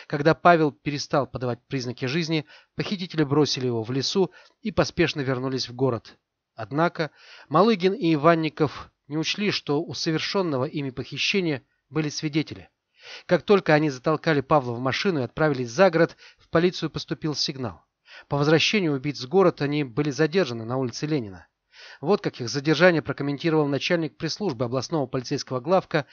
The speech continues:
Валерий Горелых. Шокированный столь быстрым разоблачением,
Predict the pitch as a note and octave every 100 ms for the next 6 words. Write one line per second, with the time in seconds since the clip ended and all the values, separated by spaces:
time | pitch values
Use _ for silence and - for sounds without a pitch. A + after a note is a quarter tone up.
0 | - - C#3 F3+ E3 C#3 E3+ E3 G2+ -
1 | - - F3 C4 A#3 G3 E3+ - G3 D#3
2 | G3+ - E3+ C#3+ C#3+ D3+ D3 D3+ - A3
3 | D#3 A2+